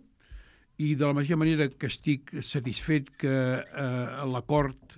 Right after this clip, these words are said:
entre el P S C i Esquerra Republicana hagi servit perquè el P S C, que, eh, que al-, a-, algunes veus del qual ja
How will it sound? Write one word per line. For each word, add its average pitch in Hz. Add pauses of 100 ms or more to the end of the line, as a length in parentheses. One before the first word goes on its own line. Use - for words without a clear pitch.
(160)
entre 123 (540)
el 120
P -
S 123
C 151
i 147
Esquerra 139
Republicana 127
hagi 135
servit 135 (160)
perquè 127
el 123 (200)
P 143
S 127
C, 156 (680)
que, 147
eh, 123 (260)
que 135
al-, 127
a-, 139
algunes 135
veus 143
del 127 (100)
qual 127
ja 113